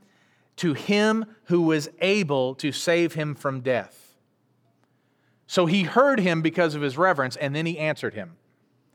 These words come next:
What was the answer? It says here, "To Him who was able to save Him from death." The Father did what? He saved Jesus from death. Now, does that raise a question?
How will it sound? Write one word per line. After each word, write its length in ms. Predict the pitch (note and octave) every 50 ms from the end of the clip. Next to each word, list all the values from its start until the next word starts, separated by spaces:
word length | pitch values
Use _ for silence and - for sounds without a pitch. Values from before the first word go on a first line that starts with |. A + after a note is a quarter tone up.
| _ _ _
What 180 | - C3+ D#3+ D#3+
was 120 | E3 D3+
the 160 | D3 D3+ D3+
answer? 360 | D3 C#3 B2 - - G2+ F2+ - _ _ _ _ _ _ _ -
It 120 | C3+ C3
says 300 | - E3+ E3 E3 D#3 -
here, 360 | F3+ D#3+ C#3 A#2+ A2 G#2 - _ _ _ _ _ _ _ _ _ _ _ _ _ _ _ _ _ _ _ _ _ _ _ _ _ _ _ _ _ _
"To 240 | - - F3+ E3+ D3+
Him 400 | C3 - F3 F#3 F#3+ G3 G3 G3
who 240 | E3 C3+ F3+ F3 E3
was 320 | D#3 D#3 D3+ D3 C3+ - - _
able 420 | - F3+ G3 G3+ G3 D3+ C#3+ C3 B2+
to 140 | - - B2+
save 420 | - - - E3+ F3 E3+ D3+ A#2+
Him 180 | B2+ A#2 A2+ A2
from 260 | - - B2+ B2 A#2
death." 480 | A2+ C3+ C3 A2 F#2+ - _ _ _ _ _ _ _ _ _ _ _ _ _ _ _ _ _ _ _ _ _ _ _ _ _ _
The 100 | C#3 B2+
Father 560 | - - F#3 F#3+ G3 F#3+ D3 C3 B2 B2+ A#2+ A#2+
did 200 | C3+ C#3 C3 B2
what? 300 | D3 D#3+ A#2+ G2 G2 -
He 180 | - C3+ C3 A#2+
saved 800 | A#2+ - - - - F3+ F#3 F#3+ E3+ C3+ B2+ B2 A#2+ B2 A#2+ -
Jesus 680 | B2+ D3+ F3 D3+ A#2 G2+ G#2 G#2 - - - - _ _ _ _ _ _ _ _ _ _
from 260 | - - A#2+ G2 G2+
death. 520 | G#2 C#3 C3 - - - - - - - _ _ _ _ _ _ _ _ _ _ _ _ _ _ _ _ _ _ _ _ _ _ _ _ _ _ _ _ _ _ _ _ _ _ _ _ _ _ _ _ _ _ _ _
Now, 140 | B2+ B2 A#2+
does 140 | A#2 A2+
that 160 | A#2 C#3 C3+ C#3+
raise 200 | C#3+ D3 C#3+ C3+
a 40 |
question? 500 | B2 - D#3 D3+ D#3 - - C4+ C#4 C4